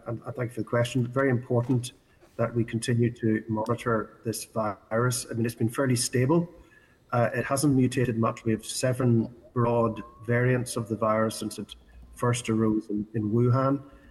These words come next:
Uh, and the reason it hasn't mutated much is that it's already well adapted, uh, to spread, uh, between people. Um,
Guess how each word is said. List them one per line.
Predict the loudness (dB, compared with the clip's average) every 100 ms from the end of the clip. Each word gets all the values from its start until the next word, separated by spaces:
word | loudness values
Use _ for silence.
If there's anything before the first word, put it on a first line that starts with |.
| -20 -10
Uh, | -4 -2
and | 0
the | 2
reason | 4 4
it | 2
hasn't | 2 2 2
mutated | 2 0 0 0 -2 -10 -20 _
much | -2 -2 0 -4
is | -2
that | -2
it's | -4 -4
already | 0 2 2
well | 2 0
adapted, | 0 -4 -6 -2 -2 -4 -18 _ _ _ _ -4
uh, | -4
to | -4 -8
spread, | -8 -4 0 2 0 -4 -20 -14
uh, | -10 -6 -6 -8 -12
between | -12 -2 0 0
people. | -2 -2 -4 -10 -18 _ _ _ _ _
Um, | -2 0 0 0 0 0